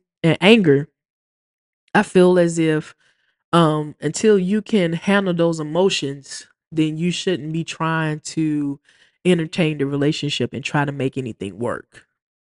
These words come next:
But this, this is a real serious situation. This, this, this is bad. Um, only because now it's getting to a point to where we as studs can't be trusted.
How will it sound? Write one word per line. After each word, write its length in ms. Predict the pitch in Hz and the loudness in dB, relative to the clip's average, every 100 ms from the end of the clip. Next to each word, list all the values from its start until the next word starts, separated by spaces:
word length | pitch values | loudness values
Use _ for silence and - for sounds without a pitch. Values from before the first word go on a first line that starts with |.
| _ _ _ _ _ _ - | _ _ _ _ _ _ -2
But 220 | 165 160 | 0 4
this, 340 | 170 190 180 - - - _ | 8 8 6 -8 -20 -20 _
this 180 | 180 208 | 8 8
is 140 | 170 | 8
a 80 | 165 | 4
real 680 | 143 151 196 202 175 156 151 _ _ _ | 4 6 10 10 10 8 4 _ _ _
serious 840 | - - 208 214 196 170 151 147 - _ _ | -2 4 8 10 10 8 6 4 -8 _ _
situation. 1000 | - - 202 175 143 170 185 - 104 85 _ _ _ _ | 0 2 6 8 8 8 6 2 -8 -16 _ _ _ _
This, 220 | 160 247 190 | 4 4 6
this, 260 | 196 247 151 | 2 2 -4
this 260 | 156 262 | 0 0
is 120 | 147 - | 0 -8
bad. 500 | - 190 165 120 - _ _ _ - - | -2 0 0 -4 -12 _ _ _ -20 0
Um, 540 | 180 180 156 147 127 127 _ _ - | 4 4 4 0 -6 -14 _ _ 0
only 280 | 226 269 262 | 2 4 4
because 400 | 190 - 196 165 | 0 4 4 4
now 460 | 165 180 214 214 175 | 2 4 6 6 4
it's 120 | 170 | 2
getting 180 | 175 156 | -2 0
to 140 | 165 | 2
a 60 | 147 | 2
point 400 | - 165 160 123 | 2 0 0 -2
to 120 | - | 0
where 600 | 156 156 156 147 143 131 | 4 4 4 2 0 -2
we 340 | - 147 151 147 | -2 2 4 4
as 100 | - | 0
studs 300 | - 151 120 | 0 0 0
can't 240 | 147 90 | -4 -6
be 80 | - | -8
trusted. 560 | - 123 - - 85 | -6 -6 -6 -12 -18